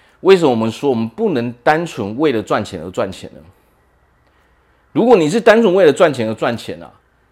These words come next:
那么你一定是贪快的人，没有脚踏实地的人。好，那第二，你一定是只为了自己的利益而着想的人，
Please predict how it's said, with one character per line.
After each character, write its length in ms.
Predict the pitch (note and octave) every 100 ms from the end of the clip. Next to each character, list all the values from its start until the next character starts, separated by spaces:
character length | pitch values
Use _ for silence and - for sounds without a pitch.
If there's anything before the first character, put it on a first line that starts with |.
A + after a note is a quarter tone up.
| _
那 140 | E3+
么 180 | F#3 A#2
你 320 | G#2 B2 C3
一 40 | C#3+
定 280 | C#3+ A3+ E3
是 160 | E3
贪 320 | - - D#3
快 240 | E3 G3+ C3+
的 120 | G2
人， 220 | E2+ - G2 _ _ _ _ _ _ _ -
没 140 | B2
有 120 | E3
脚 220 | D#3 G2
踏 200 | G2 C#3+
实 300 | B2 - G2+
地 180 | F#2 B2
的 120 | F#2
人。 80 | G1+ - _ _ _ _ _ _ _ _ _ _ _
好， 120 | -
那 100 | C#3+
第 260 | E3+ D#3+ C#3+
二， 120 | A#2 G2+ _ _ _ _ _ _ _ _ _ _ _
你 160 | A#2+ C3
一 140 | D3
定 380 | D3+ - B3 E3+
是 460 | D#3 - F#3 B2+ F#2 _ _ _ _ _ _ _
只 240 | - D3
为 240 | D3 G#3+ G3
了 100 | C#3+
自 240 | B2+ G3
己 160 | D3 G#2
的 100 | G2
利 280 | C3+ C3+ C3
益 60 |
而 120 | G2+
着 240 | G#2+ G#2 G#2+
想 240 | - D#2+
的 80 | E2
人， 200 | B1+ -